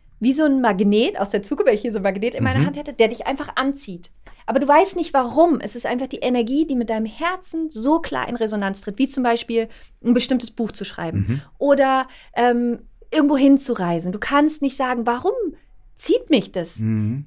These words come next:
Speaker 1: Aber du sch-, wir alle kennen diese Momente, aber du spürst, es zieht dich. Genauso gibt es das mit diesem Nein, dass der
Speaker 2: Mhm.
Speaker 1: Magnet umgedreht ist, ja, dass er dich abstößt. Und das, auch das kannst du nicht erklären, aber du fühlst es über dein Herz.
Speaker 2: Mhm.
Speaker 1: Und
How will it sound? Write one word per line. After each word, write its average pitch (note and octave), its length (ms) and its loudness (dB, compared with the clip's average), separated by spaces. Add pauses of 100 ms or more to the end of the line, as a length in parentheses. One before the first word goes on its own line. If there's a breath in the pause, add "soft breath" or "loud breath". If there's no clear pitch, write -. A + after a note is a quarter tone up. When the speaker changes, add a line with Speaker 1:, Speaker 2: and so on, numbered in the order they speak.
Speaker 1:
Aber A#3 140 6
du A#3 120 2
sch-, - 220 -10
wir - 260 2
alle C#4+ 160 4
kennen C#4+ 240 2
diese G#3+ 160 -2
Momente, F#3+ 320 -2
aber G3+ 120 -4
du G#3 80 -2
spürst, C#4+ 460 0
es - 140 -10
zieht G#3 240 -8
dich. - 240 -18 (340)
Genauso G#3+ 440 6
gibt C4 180 -6
es - 120 -6
das - 160 -4
mit A#3 140 -4
diesem A#3+ 240 0
Nein, B3+ 320 0 (140)
dass G3 160 -4
der G#3+ 80 4
Speaker 2:
Mhm. G#3+ 60 4
Speaker 1:
Magnet G#3 380 2
umgedreht A#3+ 480 4
ist, - 220 -20 (340)
ja, G#3+ 260 0 (160 loud breath)
dass G3 180 -4
er G3 80 0
dich G3+ 220 -6
abstößt. - 680 -4 (640)
Und A3 140 2
das, A3 220 2 (240)
auch A3+ 140 4
das F#4 300 0
kannst A#3+ 340 0
du C4 40 0
nicht B3+ 180 0
erklären, C4+ 400 -2
aber G#3+ 180 0
du G3+ 120 0
fühlst - 680 -4
es - 240 -14
über A3 220 4
dein G3 200 0
Herz. F#3 500 -8 (120)
Speaker 2:
Mhm. E2+ 440 -6 (280 loud breath)
Speaker 1:
Und A3 360 -2